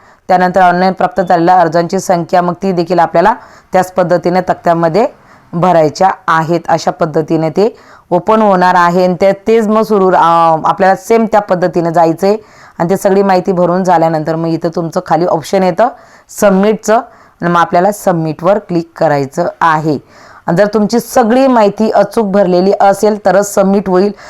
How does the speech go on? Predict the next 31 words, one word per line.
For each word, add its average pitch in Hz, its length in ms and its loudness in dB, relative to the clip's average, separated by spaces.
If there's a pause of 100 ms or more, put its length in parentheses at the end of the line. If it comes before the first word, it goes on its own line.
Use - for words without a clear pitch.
(180)
आणि 180 140 0
जर 196 100 2
सगळी 208 300 0
माहिती 208 320 2
अचूक 190 260 0
भरली 180 300 0
नसेल 190 380 0
तर 196 60 2
तुम्हाला 180 380 0
तसं 180 180 0
सांगितलं 190 520 0
जाईल, 196 260 2 (360)
ते 202 100 4
ते 240 160 2
कॉलम 214 360 2 (760)
दाखवले 240 460 2
जातील 226 380 2 (420)
आणि 190 200 0 (140)
ते 240 120 2
ते 254 160 0
कॉलम 214 340 2
जिथं 208 200 -2
जिथं 214 260 0
आपल्याला, 196 300 2
अं, 175 800 2
येईल 180 260 0
की 196 100 -2
तुमचं 190 280 0
हे 190 100 4
अपूर्ण 190 340 2
आहे 190 300 2